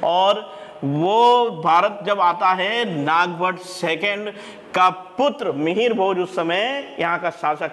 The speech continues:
है। मिहिर भोज के बाद शासक बनता है महेंद्रपाल। महेंद्रपाल का एक गुरु है, गुरु का नाम है राजशेखर।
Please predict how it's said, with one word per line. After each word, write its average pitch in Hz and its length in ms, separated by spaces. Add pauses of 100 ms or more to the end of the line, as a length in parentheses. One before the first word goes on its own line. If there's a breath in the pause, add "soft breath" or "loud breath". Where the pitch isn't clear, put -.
है। 127 120 (640 loud breath)
मिहिर 220 320
भोज 269 300
के 269 120
बाद 247 340
शासक 233 360
बनता 226 360
है 220 220
महेंद्रपाल। 190 760 (380 loud breath)
महेंद्रपाल 262 680
का 254 120
एक 247 240
गुरु 262 260
है, 165 320
गुरु 220 220
का 233 120
नाम 233 240
है 240 100
राजशेखर। 196 680